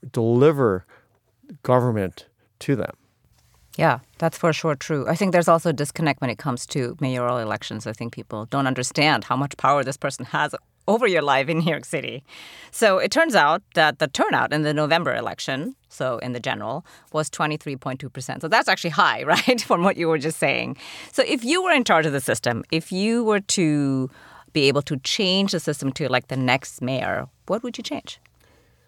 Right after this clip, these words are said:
Speaker 1: There is no simple solution because democracy is not a simple idea.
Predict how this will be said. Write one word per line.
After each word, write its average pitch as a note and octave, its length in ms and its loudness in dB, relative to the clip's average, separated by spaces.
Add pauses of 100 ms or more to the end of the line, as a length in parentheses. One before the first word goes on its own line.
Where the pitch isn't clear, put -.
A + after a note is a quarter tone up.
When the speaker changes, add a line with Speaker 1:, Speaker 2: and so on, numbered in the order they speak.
(140)
Speaker 1:
There G#3 180 4
is B3 160 -2
no F3+ 120 4
simple A#2+ 580 -2
solution G2+ 640 -8 (840)
because C3 440 2 (520)
democracy C3 720 2
is G#2+ 140 -2
not G#2+ 180 2
a G2+ 60 -2
simple G2+ 380 -2
idea. F#2+ 440 -4